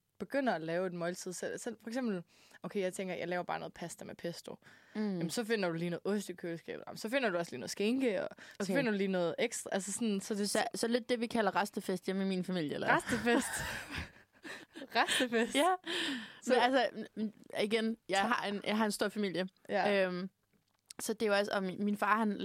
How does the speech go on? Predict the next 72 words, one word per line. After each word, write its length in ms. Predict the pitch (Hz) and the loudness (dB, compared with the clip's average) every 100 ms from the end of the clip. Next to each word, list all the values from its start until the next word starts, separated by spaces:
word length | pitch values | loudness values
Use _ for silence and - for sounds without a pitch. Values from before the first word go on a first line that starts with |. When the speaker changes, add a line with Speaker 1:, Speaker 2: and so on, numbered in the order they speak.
| 180 | -2
Speaker 2:
l-, 80 | 196 | -2
laver 240 | 175 170 170 | 0 2 2
altid 300 | 175 180 175 | 0 -2 -2
mad 120 | 165 | 0
og 220 | 170 185 | 0 -2
sådan 80 | 185 | -2
noget, 120 | 175 | -4
der, 40 | |
ikke 120 | 160 175 | -4 -4
også? 120 | 185 | -4
Men 120 | 185 | -4
det 80 | 196 | -4
betyder, 240 | 208 220 | -4 -4
der 80 | - | 0
er 160 | - 226 | 0 0
altid 200 | 226 254 | 0 -2
nogle 180 | 214 | -2
små 280 | 208 247 254 | -2 0 0
rester 380 | - 196 233 - | 2 0 0 -6
tilbage. 380 | - 175 160 180 - - | -8 -2 -2 -2 -8 -8
Og 100 | - | 0
ofte 260 | 220 226 269 | 0 2 0
så 100 | - | 0
er 20 | |
det 80 | 240 | 0
ikke 160 | 247 | 0
nok 160 | 220 240 | 0 0
til 100 | 269 | -2
et 60 | 220 | -2
helt 160 | 247 | 0
måltid, 300 | 208 214 - | 2 0 0
men 100 | 202 | -2
så 100 | 220 | -2
kan 100 | 269 | 0
man 140 | 254 226 | 0 0
få 220 | 254 220 | 0 0
sådan 140 | 208 | 0
der 200 | 196 160 - - - | 0 0 -4 -14 -2
Speaker 1:
Lidt, 440 | 185 180 - - | -2 -2 -6 -4
lidt 120 | 190 | -4
kylling 300 | - 202 175 | -2 -2 0
i 40 | 156 | 0
Speaker 2:
så 120 | 330 | 2
har 60 | |
der 60 | 302 | 4
Speaker 1:
karry 80 | 247 | 4
Speaker 2:
været 120 | 170 | 4
fire 100 | 277 | 4
Speaker 1:
og 40 | 277 | 2
lidt 60 | 233 | 4
Speaker 2:
dage, 200 | 220 262 | 2 2
så 100 | 277 | 0
får 160 | 277 | 0
man 140 | 247 233 | 2 0
lige 120 | 247 | 0
sådan 140 | 233 | -2
små 200 | - 247 | -2 -2
klatter 440 | 233 - 170 170 226 | -2 0 0 2 2
af 140 | 180 | 2
det 100 | 175 | 0
hele 260 | 185 180 208 | 0 0 0
på 140 | - | 2
Speaker 1:
Ej, 60 | 196 | 2
okay, 80 | |
Speaker 2:
tallerkenen, 340 | 185 208 285 - | 4 4 4 4
Speaker 1:
det 80 | 190 | 4
Speaker 2:
så 60 | |
er 40 | 277 | 4
der 60 | |
Speaker 1:
lyder 80 | 175 | 4
også, 140 | 175 - | 2 -2
Speaker 2:
restefest. 340 | 185 185 185 | -4 -4 -4